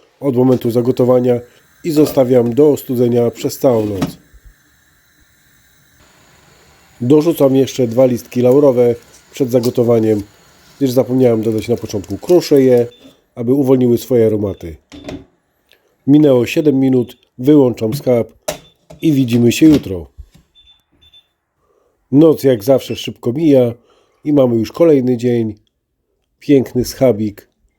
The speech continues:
malutki, pachnący, aromatycznie. Zaraz zobaczymy, jak w środku wygląda.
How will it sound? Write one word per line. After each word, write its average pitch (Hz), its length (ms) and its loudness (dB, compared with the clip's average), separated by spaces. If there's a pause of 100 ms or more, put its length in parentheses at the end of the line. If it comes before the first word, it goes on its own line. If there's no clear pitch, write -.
(680)
malutki, 120 800 -2 (340)
pachnący, 117 840 -2 (640)
aromatycznie. 120 880 -2
Zaraz 113 280 0
zobaczymy, 107 500 -4
jak 110 120 0
w - 60 -20
środku 107 280 -10
wygląda. 110 580 -2